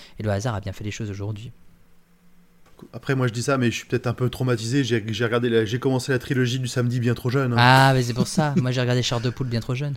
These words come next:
Speaker 1: <laughs>
Speaker 2: Moi j'ai, les X-Files, je les ai bouffés, euh, quand ils sont sortis en France, hein,
Speaker 1: Ah
Speaker 2: et
Speaker 1: ouais.
Speaker 2: ça date un petit peu, hein.
Speaker 1: Je comprends.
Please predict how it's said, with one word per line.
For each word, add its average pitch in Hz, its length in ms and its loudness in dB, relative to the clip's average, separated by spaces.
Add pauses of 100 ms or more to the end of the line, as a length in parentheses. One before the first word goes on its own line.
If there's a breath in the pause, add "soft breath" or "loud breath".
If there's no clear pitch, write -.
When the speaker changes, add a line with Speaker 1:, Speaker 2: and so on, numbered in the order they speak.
Speaker 1:
<laughs> - 540 -2
Speaker 2:
Moi 156 80 4
j'ai, 117 460 6
les 110 220 2
X-Files, 127 520 2
je 98 100 -4
les 101 200 -2
ai - 20 -6
bouffés, 120 400 -2
euh, 104 100 2
quand 101 180 -6
ils - 60 -14
sont 104 100 -10
sortis - 280 -12
en 120 80 -8
France, - 300 -12
hein, 143 80 -8
Speaker 1:
Ah 113 100 -2
Speaker 2:
et 110 100 -2
Speaker 1:
ouais. 110 60 -4
Speaker 2:
ça 113 180 -6
date 120 240 -6
un 113 60 -6
petit 165 160 -14
peu, 180 160 -8
hein. 160 120 -10 (720 loud breath)
Speaker 1:
Je - 160 -12
comprends. - 360 -12